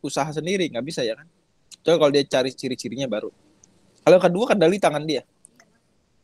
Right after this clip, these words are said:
Paham ya bedanya ya? Lanjut.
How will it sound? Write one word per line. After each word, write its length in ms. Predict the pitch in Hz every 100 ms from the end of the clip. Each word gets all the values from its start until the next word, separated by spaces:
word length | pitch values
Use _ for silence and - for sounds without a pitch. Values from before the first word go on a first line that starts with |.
| _ _ _ _ _ _ _
Paham 240 | - 170 151
ya 80 |
bedanya 360 | 156 123 131 131
ya? 100 | 127 - _ _ _ _ _ _ _ _ _ _ _ _ _ _ _ _ _ _ _ _ _ _ _ _ -
Lanjut. 200 | 139